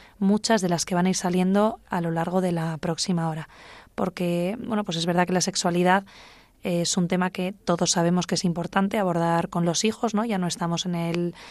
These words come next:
siglo pasado, sabemos que es algo imprescindible, pero también es un tema que a muchos padres nos inquieta,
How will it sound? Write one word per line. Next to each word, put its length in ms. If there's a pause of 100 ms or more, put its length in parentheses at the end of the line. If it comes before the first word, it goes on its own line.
siglo 320
pasado, 380
sabemos 400
que 180
es 220 (180)
algo 540
imprescindible, 840 (640)
pero 200
también 240
es 120
un 120
tema 400
que 100
a 60
muchos 320
padres 260
nos 180
inquieta, 440